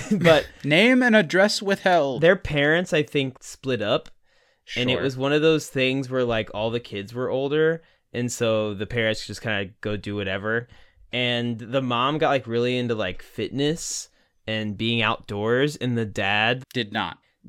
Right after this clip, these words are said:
Speaker 1: dyed his hair and then, like, got a sport-ish car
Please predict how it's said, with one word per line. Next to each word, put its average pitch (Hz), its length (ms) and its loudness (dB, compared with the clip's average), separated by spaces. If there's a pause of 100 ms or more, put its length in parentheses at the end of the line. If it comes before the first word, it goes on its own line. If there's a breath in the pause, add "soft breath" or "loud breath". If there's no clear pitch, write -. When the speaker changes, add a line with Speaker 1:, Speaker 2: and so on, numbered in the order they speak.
(100)
Speaker 1:
dyed 120 360 4
his 139 200 0
hair 117 760 0
and 113 160 -2
then, 117 180 -2
like, 110 300 -6
got 113 300 0
a 104 260 0
sport-ish 117 1200 -4
car 110 580 -2